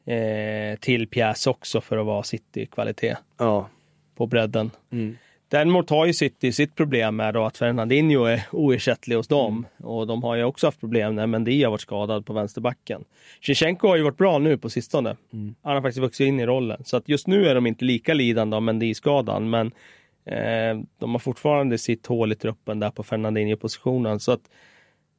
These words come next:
Speaker 1: det är ju offensiven framförallt som City är sådär otroligt breda.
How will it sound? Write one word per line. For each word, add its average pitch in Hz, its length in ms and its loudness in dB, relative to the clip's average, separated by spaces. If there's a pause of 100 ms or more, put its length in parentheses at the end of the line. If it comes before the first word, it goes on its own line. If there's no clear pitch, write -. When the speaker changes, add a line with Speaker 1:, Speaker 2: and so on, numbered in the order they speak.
(200)
Speaker 1:
det 151 100 2
är 156 40 6
ju 160 80 6
offensiven 127 680 2
framförallt 127 480 2
som 135 120 -4
City 117 460 -4
är 110 180 0
sådär 107 360 -2
otroligt 117 680 -2
breda. 98 440 -6